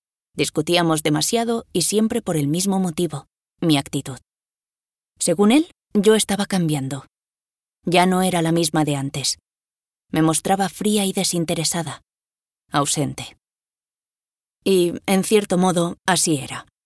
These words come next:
Los últimos seis meses habían sido una tortura para mí. La operación y la convalecencia en el hospital. La vuelta a casa y las semanas de rehabilitación.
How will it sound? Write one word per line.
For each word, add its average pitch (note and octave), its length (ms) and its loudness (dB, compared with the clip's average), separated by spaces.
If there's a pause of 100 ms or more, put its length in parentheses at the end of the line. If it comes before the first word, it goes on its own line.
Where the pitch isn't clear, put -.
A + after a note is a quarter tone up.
(600)
Los E3 220 4
últimos G#3 400 2
seis G3+ 300 0
meses A3 400 0
habían F#3 320 -2
sido F#3+ 320 -2
una F#3 220 0
tortura E3+ 460 -2
para D#3 220 -2
mí. D3+ 220 -4 (680)
La D3+ 160 2
operación F#3 760 0
y F3 140 -2
la D#3+ 100 2
convalecencia D#3+ 840 0
en D#3+ 100 0
el D#3 120 2
hospital. D3+ 540 -4 (720)
La D3+ 140 0
vuelta D3 420 0
a C3 60 -8
casa A#3+ 580 -2
y E3+ 120 -2
las D#3+ 140 0
semanas E3+ 440 0
de D#3+ 100 2
rehabilitación. C3+ 880 -4